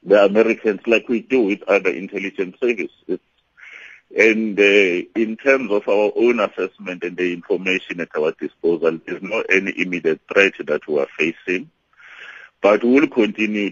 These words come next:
to do our jobs as we will normally do, not to be complacent.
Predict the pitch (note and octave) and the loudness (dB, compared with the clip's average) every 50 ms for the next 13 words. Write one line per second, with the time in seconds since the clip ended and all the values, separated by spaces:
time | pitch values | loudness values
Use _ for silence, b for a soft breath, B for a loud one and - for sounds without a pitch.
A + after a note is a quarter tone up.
0 | - - - G#2 F2 - - - G2+ G#2+ G#2+ B1+ D#2+ E2 F2 E2+ E2 - - F2+ | -6 -8 -6 -6 -6 -6 -2 2 4 4 6 6 6 4 4 4 2 0 2 4
1 | F2 F2+ F2 D#2+ - - - - F2+ F2+ D#2+ E2+ F#2 G2 G#2+ G2 F2+ E2+ E2+ E2+ | 4 4 4 2 -2 -8 -6 -4 -2 -2 -2 -2 -2 -2 -2 -2 -4 -4 -4 -4
2 | F2 F2+ F2 E2+ E2+ E2+ D2 - - E2+ D#2+ E2 F#2+ G2 - - G2+ - - - | -2 -2 -2 -2 -4 -6 -6 -6 -6 -6 -2 -2 -2 -2 -2 -6 -8 -8 -8 -10
3 | - - F#2 D#2+ D#2 - E2+ E2+ D#2+ D2+ - _ - C2+ C2+ C#2+ - | -8 -6 -6 -6 -6 -4 -2 -2 -2 -2 -4 _ -8 -6 -6 -8 -10